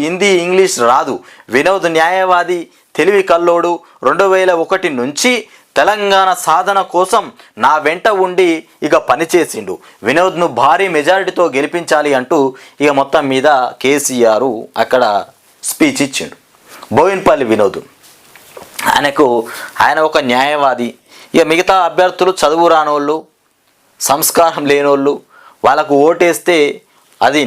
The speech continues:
నీళ్ళల్ల పా-, నీళ్ళ పాలైపోతుంది. మంచిగా చదువుకున్నటువంటి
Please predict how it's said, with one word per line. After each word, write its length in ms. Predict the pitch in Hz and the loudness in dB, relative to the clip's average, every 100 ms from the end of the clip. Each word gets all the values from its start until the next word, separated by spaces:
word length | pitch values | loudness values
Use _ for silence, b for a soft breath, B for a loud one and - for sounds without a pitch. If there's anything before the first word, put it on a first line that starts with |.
| 101 | 0
నీళ్ళల్ల 400 | 113 160 165 170 165 | 0 2 2 0 0
పా-, 200 | 147 147 107 | 0 -2 -4
నీళ్ళ 220 | 147 175 170 | 0 0 2
పాలైపోతుంది. 680 | 156 151 139 135 135 135 143 _ b b b b - | 0 0 -2 -6 -6 -8 -10 _ b b b b -4
మంచిగా 260 | 123 160 147 | 0 2 2
చదువుకున్నటువంటి 680 | 139 156 165 170 165 156 139 | 2 0 0 2 2 0 -2